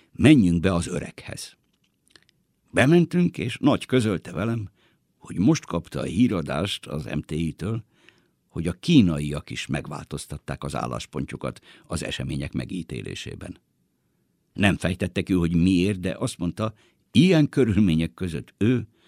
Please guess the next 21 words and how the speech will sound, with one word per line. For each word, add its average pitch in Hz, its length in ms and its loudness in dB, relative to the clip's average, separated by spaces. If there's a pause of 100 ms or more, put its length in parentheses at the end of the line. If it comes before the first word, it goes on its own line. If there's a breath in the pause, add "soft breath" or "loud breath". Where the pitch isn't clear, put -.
(180)
nem - 320 -2
tarthatja - 540 -10
meg 64 180 -8
a 65 40 -8
sajtóértekezletet, 69 1160 -8 (280 soft breath)
hanem 135 200 2
tartsa 95 320 -2
meg 78 140 -2
Losonci 80 520 -2
és 60 160 -10
Tildi. - 400 -12 (560)
Annyi 165 280 10
információ 104 1000 4
volt 101 300 0
még, 101 300 0
hogy 101 380 0
a 92 240 0
szovjet 104 360 0
sajtóban 85 800 0
péntektől 110 840 4
kezdtek 123 480 0